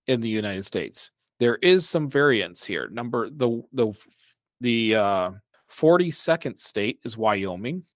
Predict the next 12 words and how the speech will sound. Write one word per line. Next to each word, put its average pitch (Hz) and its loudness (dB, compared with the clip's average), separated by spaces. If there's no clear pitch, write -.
forty-third, 123 0
Mississippi. 107 -4
We've 101 -6
heard 95 -6
that 90 -2
one. 151 -8
Forty-four 104 0
is 92 -4
Maine. 92 -6
Forty-five 120 2
is 104 -4
Nevada. 123 0